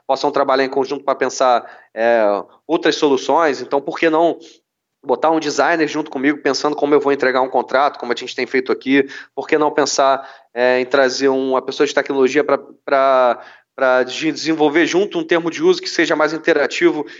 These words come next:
e possa criar uma experiência do usuário melhor dentro de uma plataforma.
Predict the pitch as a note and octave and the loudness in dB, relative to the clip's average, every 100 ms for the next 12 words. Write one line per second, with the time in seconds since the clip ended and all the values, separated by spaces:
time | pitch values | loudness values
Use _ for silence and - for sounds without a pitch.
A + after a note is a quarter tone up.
0 | - C#3 D3 C#3+ - C#3+ C#3+ C#3+ - C#3+ | -10 -6 -2 -2 0 0 0 -2 0 0
1 | C#3+ C#3+ C3+ C#3 C3+ B2+ B2 C3 C3 C3 | 0 -4 -2 0 0 2 2 2 0 -4
2 | C3 B2+ C3+ B2 A2+ - C#3 C#3 B2+ | -4 -4 -2 -2 -2 0 0 0 -4